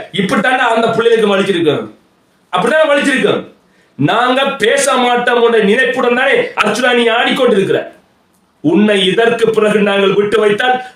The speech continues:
நாங்கள் தமிழனாகவே இருக்க மாட்டோம். கருத்தால மோது, உன் கருத்தை வச்சா கருத்துக்கு பதில் கருத்து மோது. என்ன பேசிக்கிட்டு இருக்க, என்ன பேசிக்கிட்டு இருக்க நீ, என்னடா பேசிக்கிட்டு இருக்க? இதற்கு பிறகு உன்னை விட்டு வைத்தால்,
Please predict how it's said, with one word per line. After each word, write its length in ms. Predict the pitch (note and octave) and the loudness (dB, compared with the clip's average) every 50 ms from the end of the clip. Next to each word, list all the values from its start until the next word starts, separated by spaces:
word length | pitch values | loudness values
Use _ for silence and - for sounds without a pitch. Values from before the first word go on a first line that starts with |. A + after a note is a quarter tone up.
| - | -10
நாங்கள் 360 | - E3 F3+ F#3 F#3 F#3 F3+ | -6 -4 -2 -2 -2 -2 -2
தமிழனாகவே 640 | - E3+ F#3 G#3+ A3+ A#3+ A3 A3 G#3+ G3 G#3 A3 G3 | -2 -2 -2 0 2 0 2 2 0 2 2 2 2
இருக்க 220 | F3+ D#3+ - D3+ C3 | 2 0 -2 -4 -4
மாட்டோம். 340 | A#2+ - - - - - - _ _ _ _ _ _ _ _ _ _ _ _ _ _ _ _ _ _ - | -6 -6 -10 -14 -16 -20 -20 _ _ _ _ _ _ _ _ _ _ _ _ _ _ _ _ _ _ -4
கருத்தால 480 | G3 B3 D#4 D#4+ - E4 - - B3+ A3+ | -2 0 0 0 0 0 0 0 2 2
மோது, 380 | G3+ G3+ G3+ G3 F3 E3+ E3+ E3+ E3 - - - - - - _ _ _ _ _ _ - | 4 4 2 2 2 4 4 4 4 4 2 -2 -4 -10 -20 _ _ _ _ _ _ -2
உன் 180 | F#3+ C#4+ C#4 - | 0 0 2 2
கருத்தை 340 | G3+ A3 - E4+ E4 C#4 | 2 0 0 0 0 0
வச்சா 200 | A#3+ A3+ - D4+ C#4 | 0 0 0 0 0
கருத்துக்கு 400 | - A#3 C4 C4+ - C4 A3 G#3+ | 0 0 0 0 0 -2 -2 -2
பதில் 300 | - G#3+ A#3+ B3+ C#4+ - | -2 -2 0 0 0 -2
கருத்து 260 | C4 A#3+ A3 - G3 E3+ | 0 -2 0 0 0 0
மோது. 240 | D#3 C#3 C3 B2+ B2+ B2 | 0 0 -2 -2 -2 -2
என்ன 200 | A#3 C4+ E4+ E4+ D4 | -2 -2 -2 -2 -2
பேசிக்கிட்டு 440 | - A3+ A3 - - D#3 D3 C3 C3 | 2 2 2 2 0 -2 -4 -6 -8
இருக்க, 160 | A#2+ G#2 F#2+ - - - _ _ _ _ _ _ - | -8 -8 -10 -12 -14 -20 _ _ _ _ _ _ -4
என்ன 200 | C4+ F4+ G4+ F#4+ | -2 0 0 0
பேசிக்கிட்டு 380 | F4 E4 D#4+ A#3 A#3+ B3 B3+ G3 | 0 0 0 0 0 0 0 0
இருக்க 160 | - - F#3+ E3 | 2 0 0 0
நீ, 200 | D3+ C#3 - - - - _ _ _ _ _ _ _ _ _ _ _ _ _ _ _ - | 0 -2 -4 -6 -10 -16 _ _ _ _ _ _ _ _ _ _ _ _ _ _ _ -4
என்னடா 280 | D#3+ A#3 E4+ F4 E4 D4 | -2 0 0 0 0 0
பேசிக்கிட்டு 380 | C#4+ C#4+ C4+ G#3+ B3+ A3+ G#3+ | 0 0 0 0 -2 -2 -2
இருக்க? 200 | A#3+ A#3+ C#4 D4 C#4+ A#3+ - - - - - _ _ _ _ _ _ _ _ _ _ _ _ _ _ _ _ _ _ _ _ _ _ _ _ _ _ _ _ | 0 0 -2 -2 -2 -2 -4 -6 -8 -12 -20 _ _ _ _ _ _ _ _ _ _ _ _ _ _ _ _ _ _ _ _ _ _ _ _ _ _ _ _
இதற்கு 360 | D3+ D#3 E3+ G#3+ G#3 - G#3 G3+ | -2 0 2 2 2 2 0 0
பிறகு 340 | - - G#3 A3 A3+ G#3+ A3 G#3+ | 0 0 0 0 2 2 2 2
உன்னை 220 | G3+ G#3 G#3 G3+ | 2 2 2 2
விட்டு 220 | G3 G3+ G3+ - G3+ | 2 2 2 2 2
வைத்தால், 360 | G3+ F#3+ F#3 E3 D#3 - - | 2 0 0 -2 -2 -2 -4